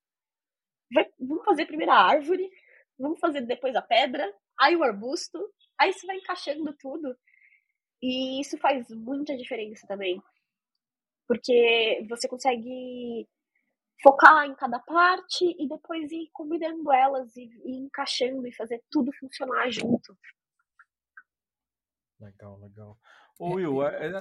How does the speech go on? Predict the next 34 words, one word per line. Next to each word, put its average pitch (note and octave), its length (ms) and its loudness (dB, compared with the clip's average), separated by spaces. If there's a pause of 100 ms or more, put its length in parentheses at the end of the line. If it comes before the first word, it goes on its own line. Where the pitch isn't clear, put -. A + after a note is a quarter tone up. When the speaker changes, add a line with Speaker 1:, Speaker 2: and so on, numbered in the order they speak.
(140)
Speaker 2:
é, C#3+ 40 -20
fala F#3+ 200 -2
aí, F3 60 -4
pode E3 180 -10
falar, E3+ 180 -4
pode C3+ 160 -6
Speaker 3:
Fala, - 20 -6
Speaker 2:
falar. B2+ 140 -8
Speaker 3:
fala, D3+ 180 -4
não, D3 120 -8
quer B2+ 160 -14
falar? C3 360 -8 (220)
Fala. A#2+ 200 -12
Speaker 2:
Não, E4+ 200 2
não, D#4+ 140 2
que D#4+ 80 -2
ela C#4 100 2
comentou B3+ 440 0
aí A3 240 2
de G3+ 100 -6
ver F#3+ 260 -2
os, D#3 680 -6
os D3 220 -10
cenários C#3+ 580 -6
do, C#3 320 -6
do, A#2+ 880 -10 (400)
de B2+ 60 -10
background C#3 560 -2
do C3+ 180 -2
Looney C3 340 -2
Tunes, D3 1120 -4
desses B2+ 260 -10
desenhos C3 360 -6
animados. C3+ 300 -6